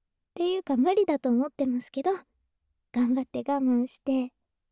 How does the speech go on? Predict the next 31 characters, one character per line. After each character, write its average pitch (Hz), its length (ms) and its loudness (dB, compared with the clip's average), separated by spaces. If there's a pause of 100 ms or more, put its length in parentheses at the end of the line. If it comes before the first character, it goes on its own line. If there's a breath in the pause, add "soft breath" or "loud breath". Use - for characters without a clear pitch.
(480)
最 277 300 -8 (280)
高 285 200 0
に 277 160 -2
気 269 160 -4
持 277 140 -4
ち 285 240 -8
い 247 60 -2
い 190 60 -10
お 190 60 -14
射 214 200 -10
精、 - 260 -12 (680)
し - 180 -2
ま 254 140 2
し - 140 -4
ょ 254 40 0
う 254 60 0
ね。 339 260 0 (1500 loud breath)
そ 247 120 -2
れ 370 120 2
で - 80 0 (220)
は 339 60 -4
早 254 200 -10
速、 - 520 -14 (840)
一 262 240 -2
日 254 280 0
目 247 120 4
の 214 140 0
メ 220 160 0
ニ 202 160 -2
ュ - 20 -6
ー、 - 40 -10